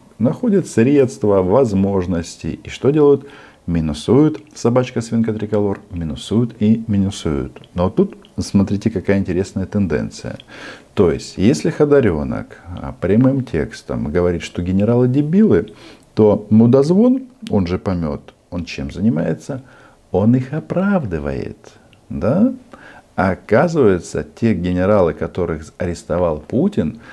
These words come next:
они не говно. Они просто богаты. И, ну, и уже знаменитые. Причём они богаты были ещё до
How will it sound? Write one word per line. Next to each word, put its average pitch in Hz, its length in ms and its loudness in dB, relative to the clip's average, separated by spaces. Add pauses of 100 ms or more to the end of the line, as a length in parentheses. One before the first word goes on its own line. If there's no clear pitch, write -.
(220)
они 78 340 -4
не 85 180 -2
говно. 110 680 0 (640)
Они 180 200 0
просто 214 380 0
богаты. 202 680 0 (1040)
И, 87 320 2 (300)
ну, 123 140 6
и 87 80 4
уже 82 260 0
знаменитые. 78 680 -2 (180)
Причём - 520 -4
они 80 340 -4
богаты 82 640 0
были 78 400 -4 (460)
ещё 95 480 0
до 87 500 2